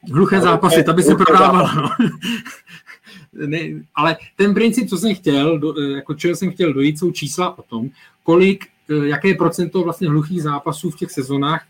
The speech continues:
Speaker 1: když se hraje klasicky, to znamená, když už je, když už víte od dvacátého pátého kola, dvacátého šestého, když bylo třeba jenom třicet tým, eh, jako třicet kol, že jste zachráněný, a kolik, jak, jestli to nějak změnila ta nadstavba, protože ať je to jak chce,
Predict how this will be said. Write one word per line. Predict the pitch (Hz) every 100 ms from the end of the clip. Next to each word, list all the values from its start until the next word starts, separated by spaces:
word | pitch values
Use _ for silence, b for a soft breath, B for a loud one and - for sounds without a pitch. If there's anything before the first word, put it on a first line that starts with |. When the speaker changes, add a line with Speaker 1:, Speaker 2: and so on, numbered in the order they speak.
| _
Speaker 1:
když | 143 143
se | 175
hraje | 156
klasicky, | 135 107 - 120 - 165
to | 139
znamená, | 135 139 147 117 117 b b -
když | 113 127
už | 131 -
je, | 143 123 b b _
když | 123 120 135
už |
víte | 117 117 147
od | 135
dvacátého | 123 127 135 127 147
pátého | 117 113 - 143
kola, | 135 120 135 139 131
dvacátého | 113 113 - 123 131
šestého, | - 107 - 123 131 135 131 - _ -
když | 104
bylo | 107 113
třeba | - 117
jenom | 113 110
třicet | - 117 - 120 -
tým, | 135 131 -
eh, | 127
jako | 117 113
třicet | - - -
kol, | - 131 127 B -
že |
jste | 120 147
zachráněný, | 123 - 123 117 113 123 B B B
a | -
kolik, | - 160 165 180 - _ _
jak, | - 139 -
jestli | 147 151 160
to | 165
nějak | 160 165
změnila | 139 151 151 160
ta | 156
nadstavba, | 135 131 160 131
protože | - 135 147 165
ať | 160 160
je | 175
to | 175
jak | 170 156
chce, | - - 110 107